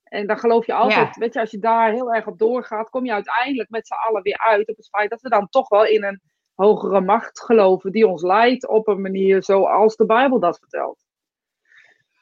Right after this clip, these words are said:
Speaker 1: Dus
Speaker 2: Maar is het, is het dan dat je dan zelf die keuze maakt om dan bijvoorbeeld visser te blijven of een ander pad te kiezen?
Speaker 1: Ja, alles is, alles is vrije wil.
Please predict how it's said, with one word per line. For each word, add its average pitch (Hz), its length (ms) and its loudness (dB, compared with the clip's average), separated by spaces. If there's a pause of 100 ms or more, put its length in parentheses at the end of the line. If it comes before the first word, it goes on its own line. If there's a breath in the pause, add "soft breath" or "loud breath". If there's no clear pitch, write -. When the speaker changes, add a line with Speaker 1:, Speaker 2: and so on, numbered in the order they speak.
(460 soft breath)
Speaker 1:
Dus - 200 -8
Speaker 2:
Maar 208 180 0
is 285 160 -2
het, 294 180 -6 (160)
is 311 180 -2
het 320 160 -4
dan 311 200 4
dat 294 220 2
je 285 100 -4
dan 269 400 -2 (360)
zelf 381 420 0
die 226 140 -6
keuze 208 340 0
maakt 196 320 0
om 214 160 -2
dan 202 200 -2
bijvoorbeeld 185 320 -10
visser 220 300 -6
te 196 100 -12
blijven 180 420 -2
of 180 160 -6
een 175 100 -4
ander 165 240 -2
pad 175 180 -4
te - 180 -20
kiezen? 277 400 -14 (480)
Speaker 1:
Ja, - 280 0 (160)
alles 262 320 2
is, - 300 -4
alles 269 300 0
is 247 140 -8
vrije 226 360 2
wil. 160 320 -6